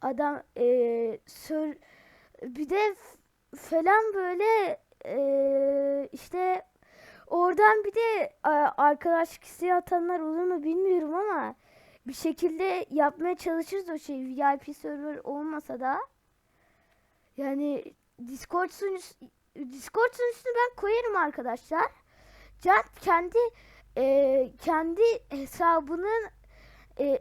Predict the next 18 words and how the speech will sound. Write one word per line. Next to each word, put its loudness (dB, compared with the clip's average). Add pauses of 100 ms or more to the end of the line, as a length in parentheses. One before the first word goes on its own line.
hesabın, 0
sen -2
kendi -4
hesabının -6
linkini -10
ve, -4 (520)
e, 0
şeyini -6
koy. -2 (480)
E, -4 (120)
kaç -2 (100)
saat -2
kaçta -4
yapacağını -4
çekiliş. -14
Çünkü -10
adam -4
mesela -8